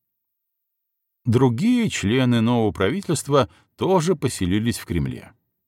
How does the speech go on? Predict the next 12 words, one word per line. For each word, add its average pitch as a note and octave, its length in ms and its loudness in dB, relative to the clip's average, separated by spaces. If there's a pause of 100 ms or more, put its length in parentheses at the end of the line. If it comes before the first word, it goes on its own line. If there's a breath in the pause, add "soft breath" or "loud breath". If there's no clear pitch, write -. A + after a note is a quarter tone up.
(240)
Некоторые E3 520 0
жили D#3 400 2
непосредственно C#3 920 0 (200 soft breath)
в - 40 -20
царском D3 580 -2
Большом G2+ 520 0
Кремлевском A2+ 560 0
дворце. E2+ 500 -6 (540)
Там E3+ 320 2
были C#3+ 240 2
официально C#3 680 0
прописаны A#2 720 -2